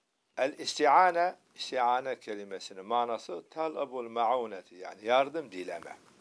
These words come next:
Ve taavunu, taavun, yardımlaşma, huluk min ahlakil Kur'anil Kerim, Kur'an-ı Kerim'in ahlakından bir ahlak.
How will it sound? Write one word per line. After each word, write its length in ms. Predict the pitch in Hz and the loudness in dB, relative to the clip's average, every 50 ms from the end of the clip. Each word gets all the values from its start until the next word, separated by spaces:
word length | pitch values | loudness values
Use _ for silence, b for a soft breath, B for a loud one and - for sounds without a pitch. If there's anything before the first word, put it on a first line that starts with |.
| _ _ _ B B B B B B B B B B B B B B B B B - - - - - 151 | _ _ _ B B B B B B B B B B B B B B B B B -20 -20 -20 -4 -2 0
Ve 60 | 160 | 0
taavunu, 800 | - - 180 175 151 165 175 175 170 165 156 156 160 156 156 - - - _ - _ _ _ _ _ _ | 2 6 8 10 10 10 10 8 6 2 0 -2 -2 -2 -2 -4 -10 -18 _ -20 _ _ _ _ _ _
taavun, 480 | - 147 139 143 147 147 147 147 135 123 | 2 4 8 10 10 10 10 6 2 2
yardımlaşma, 1000 | 120 127 131 131 120 127 139 131 135 135 120 113 - 131 120 117 113 120 - - - - - | 6 6 6 6 6 2 -2 -2 2 0 0 0 0 0 2 4 4 4 2 -2 -12 -10 -6
huluk 360 | 175 180 175 151 139 - 143 | -6 -4 -4 -4 -6 -6 -8
min 120 | 123 120 107 | -8 -4 -4
ahlakil 480 | 107 110 - 113 117 117 117 - 113 | -4 -4 -2 -2 -2 -2 -2 -2 -6
Kur'anil 600 | 110 - - 110 110 - 107 110 107 104 101 95 | -10 -8 -8 -8 -8 -6 -6 -8 -8 -8 -10 -14
Kerim, 500 | 92 - 98 98 98 107 127 151 175 190 _ _ _ | -12 -8 -6 -6 -4 -4 -6 -8 -10 -12 _ _ _
Kur'an-ı 500 | _ 113 107 107 120 117 113 113 107 - | _ -4 -2 0 0 0 0 -2 -6 -6
Kerim'in 380 | - 98 101 104 104 104 98 - | -4 -4 -4 -4 -6 -10 -8 -8
ahlakından 760 | 101 95 - 98 92 92 92 - 98 98 98 98 92 92 90 | -8 -6 -4 -4 -4 -4 -4 -6 -10 -14 -12 -14 -14 -12 -12
bir 140 | 92 95 - | -12 -10 -10
ahlak. 480 | - - - 87 92 104 127 147 151 | -12 -12 -8 0 4 6 6 6 4